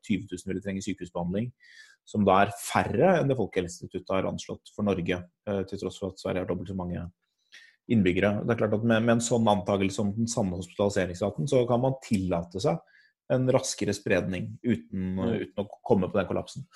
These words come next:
Speaker 1: Så, men hvem som har rett der, det, det vet vi jo ikke ennå. Eh, men vi har tatt høyde for, i Norge har vi da tatt høyde for at litt mer pessimistisk anslag kan være riktig, og har vurdert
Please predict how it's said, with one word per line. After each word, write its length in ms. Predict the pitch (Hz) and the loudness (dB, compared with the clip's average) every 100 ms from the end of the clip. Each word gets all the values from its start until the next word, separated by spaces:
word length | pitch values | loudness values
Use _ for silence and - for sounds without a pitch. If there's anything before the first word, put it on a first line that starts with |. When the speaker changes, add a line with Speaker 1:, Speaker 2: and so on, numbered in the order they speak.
| - - - | -20 -20 0
Speaker 1:
Så, 120 | 135 | 2
men 180 | 139 139 | 4 4
hvem 120 | 127 | 4
som 120 | 113 135 | 4 4
har 80 | |
rett 180 | 123 - | 4 4
der, 120 | 143 143 | 6 8
det, 220 | 135 127 | 8 8
det 80 | 123 | 8
vet 160 | 98 | 8
vi 60 | - | 6
jo 40 | 120 | 6
ikke 120 | 156 | 6
ennå. 140 | 214 - | 6 2
Eh, 280 | - 143 139 | 2 4 4
men 240 | 143 143 143 | 4 2 2
vi 140 | 131 | 6
har 140 | 131 131 | 6 6
tatt 160 | 135 139 | 4 4
høyde 240 | 101 87 | 4 4
for, 160 | 98 98 | 4 6
i 300 | 101 101 110 | 6 6 4
Norge 180 | 98 104 | 4 4
har 60 | |
vi 80 | 101 | 2
da 60 | 95 | 0
tatt 200 | 95 - | -2 0
høyde 240 | 98 87 | 0 0
for 160 | 87 90 | -2 -4
at 180 | 87 92 | -4 -8
litt 440 | 90 - - - 98 | -10 -12 -14 -10 -6
mer 80 | 95 | -6
pessimistisk 500 | 95 101 - 92 95 | -4 -6 -6 -6 -6
anslag 240 | 90 98 | -4 -4
kan 240 | - 101 92 | 0 0 2
være 180 | 92 98 | 2 0
riktig, 240 | 104 - 143 | -2 -2 2
og 140 | 110 | 2
har 160 | 101 98 | 2 0
vurdert 360 | 110 98 87 | -2 0 0